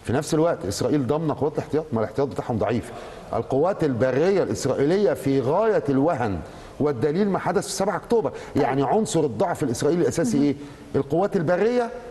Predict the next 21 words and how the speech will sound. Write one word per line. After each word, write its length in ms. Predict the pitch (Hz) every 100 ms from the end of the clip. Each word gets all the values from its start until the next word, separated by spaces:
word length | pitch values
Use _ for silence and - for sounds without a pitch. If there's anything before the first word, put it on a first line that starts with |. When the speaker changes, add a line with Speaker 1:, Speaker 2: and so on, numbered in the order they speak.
| -
Speaker 1:
وبعديها 340 | 143 156 254
على 140 | 214 202
طول 120 | 233
القوات 260 | - 208
البحرية. 500 | 208 165 143 143 123
Speaker 2:
طب 140 | - 277 -
تفوقهم، 280 | 302 302 302
Speaker 1:
إنما 140 | -
الجوية 500 | 381 190 190 233 220
نقطة 300 | 202 196 165 -
قوة 100 | 147
Speaker 2:
ما 100 | -
هي 60 |
دي 60 | 277
Speaker 1:
عندهم. 180 | 262 269
Speaker 2:
نقطة 240 | 240 -
بقى، 160 | 214 -
Speaker 1:
آه. 120 | 208
Speaker 2:
تفوقهم 460 | 185 269 330 330 254
جوياً 360 | 240 269 330
وتكنولوجياً، 760 | 294 269 - 240 226 214 214 190